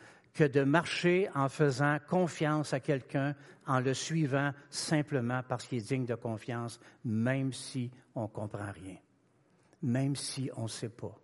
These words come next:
même si on n'a pas de réponse à nos, à nos prières, même si on prie, si on demande et on demande et Dieu répond pas. Dieu veut tout simplement qu'on lui fasse confiance.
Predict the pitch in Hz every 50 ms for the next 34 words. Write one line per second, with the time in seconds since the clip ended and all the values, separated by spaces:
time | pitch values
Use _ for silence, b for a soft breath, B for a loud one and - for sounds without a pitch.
0 | _ _ B B B B B B B B 123 117 127 139 143 147 139 - - -
1 | 143 123 123 123 120 110 - 135 120 120 120 117 123 113 - 127 117 110 104 101
2 | - - 147 127 107 107 104 110 98 110 113 107 - 117 110 110 107 110 - -
3 | 110 101 104 101 98 92 95 - B B B B B B B 123 143 156 160 151
4 | - - - 160 156 143 143 - - 131 127 147 143 123 - - 143 127 127 120
5 | 139 139 131 135 135 135 127 117 113 120 117 120 120 113 135 127 123 123 123 120
6 | 113 107 98 B B B B B B 143 123 117 104 104 104 127 127 123 120 110
7 | 117 117 - - 113 110 107 - - 113 95 - - _ _ _ _ _ _ _
8 | _ _ _ _ _ _ _ _ _ _ _ b b b b b b b b b
9 | _ _ _ _ _ _ _ _ _ _ _ _ _ _ _ _ _ _ _ _
10 | _ _ _ _ _ _ 123 107 120 135 139 131 123 123 117 - - 165 143 -
11 | - 131 127 - - 120 107 110 110 113 113 - 113 104 101 95 - - 107 101
12 | - - - 104 104 101 - - 107 95 95 98 - -